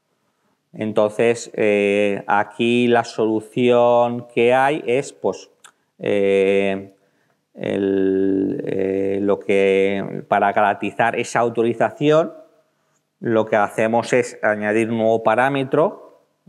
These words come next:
que sería el, el, el us-, an-, antes teníamos el I D usuario, pues ahora te-,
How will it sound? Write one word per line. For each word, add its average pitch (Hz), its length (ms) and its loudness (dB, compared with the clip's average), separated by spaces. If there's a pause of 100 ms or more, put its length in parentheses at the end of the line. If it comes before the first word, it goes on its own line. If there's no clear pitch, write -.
(140)
que - 100 -10
sería 104 300 0
el, 101 540 -2 (380)
el, 98 760 0
el 101 180 -2
us-, 98 220 -6
an-, 104 240 -4
antes 113 280 -2
teníamos 113 300 -2
el 101 80 0
I 107 80 2
D 113 60 0
usuario, 147 420 2
pues 131 220 -8
ahora 110 280 2
te-, 117 80 0